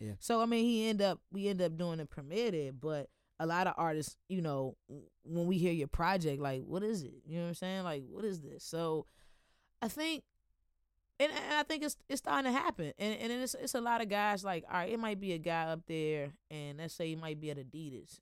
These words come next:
Speaker 2: and he's from New York, but he's
Speaker 1: Mm-hmm.
Speaker 2: got a guy in D C,
Speaker 1: Mm-hmm.
Speaker 2: and he don't know about, he just, that's just his man. So he
Speaker 1: Yeah.
Speaker 2: like, "Man, you about to be the B A.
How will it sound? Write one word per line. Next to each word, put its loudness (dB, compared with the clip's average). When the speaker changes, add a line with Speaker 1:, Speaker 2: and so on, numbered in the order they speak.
Speaker 2:
and -12
he's -8
from -10
New -12
York, -6
but -4
he's 0
Speaker 1:
Mm-hmm. -2
Speaker 2:
got 2
a 0
guy 0
in -4
D -2
C, -8
Speaker 1:
Mm-hmm. -6
Speaker 2:
and -12
he 6
don't 6
know 6
about, 6
he 2
just, -2
that's 2
just 0
his 2
man. 2
So -4
he 4
Speaker 1:
Yeah. 4
Speaker 2:
like, 0
"Man, 2
you 8
about 6
to 6
be 4
the 4
B 0
A. -10